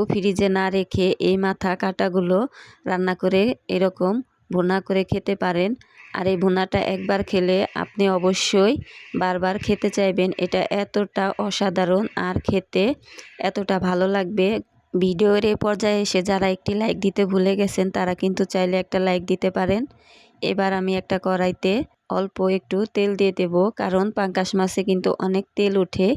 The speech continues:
এটা এমনিতেই তেল জাতীয়। আর এখানে দিয়ে দেব থেতো করে রাখা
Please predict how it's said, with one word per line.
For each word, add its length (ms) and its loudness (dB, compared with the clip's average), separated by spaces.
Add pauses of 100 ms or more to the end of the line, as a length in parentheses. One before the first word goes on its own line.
এটা 220 -2
এমনিতেই 480 2 (120)
তেল 200 2
জাতীয়। 440 0 (220)
আর 160 -4
এখানে 360 0
দিয়ে 240 2
দেব 260 -2
থেতো 320 -2
করে 260 0
রাখা 360 -2